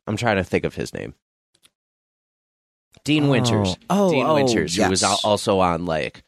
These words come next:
Speaker 1: he was on Law and Order S V U
Speaker 2: That's
Speaker 1: forever,
Speaker 2: right,
Speaker 1: and,
Speaker 2: yeah.
Speaker 1: uh, Thirty Rock. He was on as, as, like, in appearances 'cause he was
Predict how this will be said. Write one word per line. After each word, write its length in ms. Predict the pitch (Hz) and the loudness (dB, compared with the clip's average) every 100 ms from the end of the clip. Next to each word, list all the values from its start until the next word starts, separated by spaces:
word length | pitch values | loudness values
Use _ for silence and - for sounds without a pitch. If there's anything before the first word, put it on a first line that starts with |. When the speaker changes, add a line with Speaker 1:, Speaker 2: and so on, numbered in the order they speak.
| _ - _ _ - | _ -20 _ _ -4
Speaker 1:
he 80 | 117 | -2
was 120 | 107 | 0
on 160 | 107 98 | 0 -2
Law 180 | 90 90 | -4 -2
and 100 | 87 | 0
Order 160 | 87 | 0
S 160 | 85 82 | -2 -6
V 120 | 82 | -8
U 220 | 80 85 | -4 -2
Speaker 2:
That's 440 | 82 107 82 82 76 | -2 -2 0 0 0
Speaker 1:
forever, 220 | 82 80 | -2 -2
Speaker 2:
right, 100 | - | -2
Speaker 1:
and, 240 | 80 76 | -2 -2
Speaker 2:
yeah. 200 | 92 90 | -2 0
Speaker 1:
uh, 240 | 71 67 65 | 0 -2 -4
Thirty 380 | - 90 87 80 | -4 -2 -2 -2
Rock. 380 | 85 76 71 | 0 0 -2
He 160 | - 82 | -6 -8
was 160 | 76 80 | -6 -4
on 220 | 73 71 | -4 -6
as, 200 | 71 - - 98 87 - | -10 -10 -4 -4 -4 -6
as, 260 | 87 78 - - | -4 -2 -4 -10
like, 320 | - 92 82 | -6 -2 -2
in 80 | 80 | -2
appearances 680 | 78 - 78 76 73 78 78 | -4 0 0 0 0 -2 -2
'cause 180 | - - | -6 -4
he 100 | 82 | -2
was 260 | 71 - | -2 -4